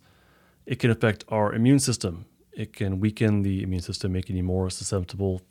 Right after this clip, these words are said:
to infections. It can affect the musculoskeletal system, which can lead to muscle contractions and restricted blood flow. And it can impact our nervous system, leading to anxiety, depression, and other mental health issues.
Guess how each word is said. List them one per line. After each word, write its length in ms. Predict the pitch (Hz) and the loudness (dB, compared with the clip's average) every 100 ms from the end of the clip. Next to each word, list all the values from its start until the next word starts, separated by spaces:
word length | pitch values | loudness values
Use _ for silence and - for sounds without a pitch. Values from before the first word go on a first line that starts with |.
| _ | _
to 180 | - 95 | -8 -6
infections. 640 | 131 104 156 139 147 147 - - - _ _ _ | -4 -2 -2 -2 -2 -2 -6 -20 -20 _ _ _
It 160 | - - | -10 -2
can 140 | 160 | 2
affect 380 | 156 143 143 - | 2 4 2 2
the 200 | 139 131 | 2 2
musculoskeletal 1200 | 117 113 113 - 127 117 117 107 - 120 127 113 | 4 4 2 0 -2 2 2 0 -2 -4 -2 -2
system, 460 | - 92 - 85 87 _ _ _ _ _ | -4 -4 -4 -6 -8 _ _ _ _ _
which 180 | 110 - | -4 -2
can 140 | 110 | 0
lead 240 | 101 101 90 | 2 2 0
to 160 | 107 | 0
muscle 240 | 107 113 - | 2 2 0
contractions 800 | 104 110 95 - 95 95 90 101 113 | -4 -2 -2 -2 -2 -2 -2 -6 -4
and 280 | 98 98 | -2 -2
restricted 400 | 98 - 107 - | -2 -2 -4 -4
blood 240 | 101 131 120 | 0 2 2
flow. 320 | 110 87 80 _ _ _ _ _ _ | 2 2 -2 _ _ _ _ _ _
And 280 | 151 151 147 | 0 2 4
it 80 | 139 | 4
can 100 | 123 | 2
impact 460 | 117 113 110 107 - _ - | 2 2 0 -2 -10 _ -8
our 280 | 95 92 | -4 -2
nervous 260 | 101 117 110 | 0 2 0
system, 400 | 117 - 110 110 | -2 0 0 0
leading 260 | 98 95 92 | 0 -2 -2
to 300 | - 92 92 | -2 -2 -2
anxiety, 420 | 95 92 107 98 | -4 0 2 2
depression, 540 | 90 90 104 95 104 92 | 0 -2 -4 -2 -4 -4
and 120 | 98 | -4
other 420 | 123 123 123 120 | -2 0 0 0
mental 340 | 107 104 101 95 | -4 -4 -4 -6
health 240 | 98 - | -6 -6
issues. 420 | 101 - - - | -8 -8 -12 -14